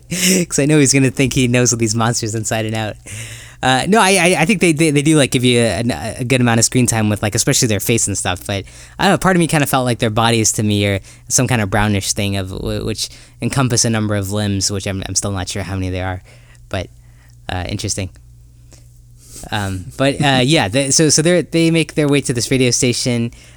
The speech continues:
uh, to the sound studio. There's a, a monster there hunting them down, but Regan manages to, uh, blast, uh, or sorry, Reagan manages to blast, uh, her earpiece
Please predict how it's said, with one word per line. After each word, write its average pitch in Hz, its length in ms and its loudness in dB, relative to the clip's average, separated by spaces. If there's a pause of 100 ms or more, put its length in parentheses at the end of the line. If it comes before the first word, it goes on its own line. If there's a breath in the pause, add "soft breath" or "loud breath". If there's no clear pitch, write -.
(140 loud breath)
uh, 104 300 0
to 123 100 -4
the 107 100 -2
sound 135 280 2
studio. 120 580 2
There's 107 200 -2
a, 110 260 -2
a 117 40 -6
monster 117 420 0
there 110 500 0
hunting 113 380 -4
them 104 200 -2
down, 104 440 -2 (320 loud breath)
but 101 160 -6
Regan 123 360 2
manages 117 600 0
to, 101 500 -4
uh, 95 300 -4 (540 soft breath)
blast, 117 540 0
uh, 101 520 -4 (180)
or 156 80 0
sorry, 123 180 0
Reagan 127 280 2
manages 117 540 0
to 107 120 -6
blast, 107 640 -2
uh, 98 340 -4
her 104 200 -8
earpiece 120 580 -2